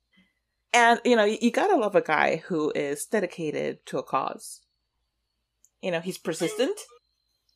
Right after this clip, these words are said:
He has worked very hard to achieve the skills that he has, um, you know, gotten over time. He's ambidextrous, which is,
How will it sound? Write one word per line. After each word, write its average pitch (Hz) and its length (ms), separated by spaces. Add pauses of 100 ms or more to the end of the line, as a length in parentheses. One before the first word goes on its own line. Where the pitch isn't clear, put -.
(120)
He - 120
has 170 220
worked 165 300 (260)
very 233 280
hard 147 540 (880)
to - 80
achieve 185 300
the 165 80
skills 170 460
that 170 120
he 165 200
has, 143 640 (720)
um, 143 480 (1000)
you 202 120
know, 147 420 (300)
gotten 180 640
over 180 300
time. 180 640 (1600)
He's 214 200
ambidextrous, 180 720
which 202 140
is, 160 260